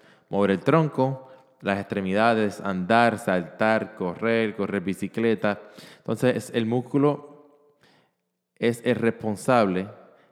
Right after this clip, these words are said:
de que usted tenga todas, o, o no que tenga, que realice todas sus actividades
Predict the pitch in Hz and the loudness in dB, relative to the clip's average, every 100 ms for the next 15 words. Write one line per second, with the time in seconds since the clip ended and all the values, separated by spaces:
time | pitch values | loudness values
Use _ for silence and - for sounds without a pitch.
0 | _ - 104 - 101 - - 120 117 - | _ -2 -2 0 -4 -4 0 0 -2 -12
1 | - _ _ _ _ - 117 117 117 107 | -20 _ _ _ _ -2 0 2 0 0
2 | - 113 117 120 - - - 104 101 - | 2 4 4 2 -4 -20 -6 -2 -2 0
3 | 107 117 135 - 113 98 92 101 104 104 | 2 2 2 2 2 2 -2 -2 0 2
4 | 113 113 123 123 120 110 117 104 - 104 | 2 -2 -2 2 2 2 0 -2 0 2
5 | 98 101 107 | 4 4 2